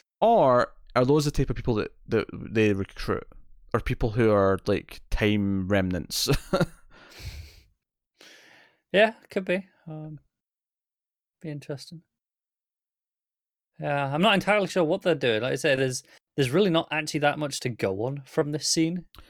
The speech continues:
Speaker 1: Yeah,
Speaker 2: There's
Speaker 1: he,
Speaker 2: a
Speaker 1: he, 'cause he just says, uh, "Could, could, seen worse, seen, seen better," you know?
Speaker 2: Yeah.
Speaker 1: Could be better, could be worse. Uh, implying that, that it's been worse than other planets, it's been better than
Speaker 2: This
Speaker 1: other
Speaker 2: is, this is
Speaker 1: planets.
Speaker 2: kinda average.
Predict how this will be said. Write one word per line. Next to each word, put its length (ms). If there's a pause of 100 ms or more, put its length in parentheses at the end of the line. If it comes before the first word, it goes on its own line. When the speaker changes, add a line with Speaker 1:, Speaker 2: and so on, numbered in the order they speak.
(280)
Speaker 1:
Yeah, 240
Speaker 2:
There's 120
Speaker 1:
he, 80
Speaker 2:
a 160
Speaker 1:
he, 120
'cause 180
he 100
just 180
says, 420
uh, 400
"Could, 260
could, 200 (120)
seen 260
worse, 180
seen, 300
seen 200
better," 460
you 80
know? 180 (440)
Speaker 2:
Yeah. 300 (180)
Speaker 1:
Could 100
be 80
better, 160
could 100
be 60
worse. 400 (360)
Uh, 240
implying 480
that, 120
that 100
it's 120
been 180
worse 180
than 80
other 140
planets, 300
it's 100
been 280
better 220
than 40
Speaker 2:
This 100
Speaker 1:
other 80
Speaker 2:
is, 60
this 120
is 40
Speaker 1:
planets. 160
Speaker 2:
kinda 200
average. 520